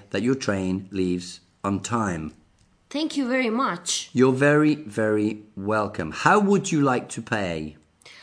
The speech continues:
Speaker 2: I'd like to pay with credit card. Is it possible?
Speaker 1: Yeah, no problem at all, madam.
Speaker 2: Okay, here's my credit card.
Speaker 1: And here is your ticket.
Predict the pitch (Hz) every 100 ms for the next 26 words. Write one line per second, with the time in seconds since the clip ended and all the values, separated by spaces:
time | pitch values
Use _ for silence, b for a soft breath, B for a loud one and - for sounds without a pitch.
0 | B B 220 233 262 277 285 - 247 -
1 | 262 233 226 226 233 220 B B 190 208
2 | 208 190 - _ - 302 302 269 - 196
3 | 156 143 147 - _ - 185 214 - 247
4 | 269 311 254 330 339 339 _ _ - 214
5 | - - _ _ _ _ _ _ 101 127
6 | 131 135 127 120 110 98 76 73 67 60
7 | 64 - _ _ _ 180 180 147 - _
8 | - 269 269 226 214 185 180 160 - 143
9 | 160 202 - _ - 160 156 - 95 95
10 | 92 92 - _ _ _ 98 - 104 104
11 | 151 131 - _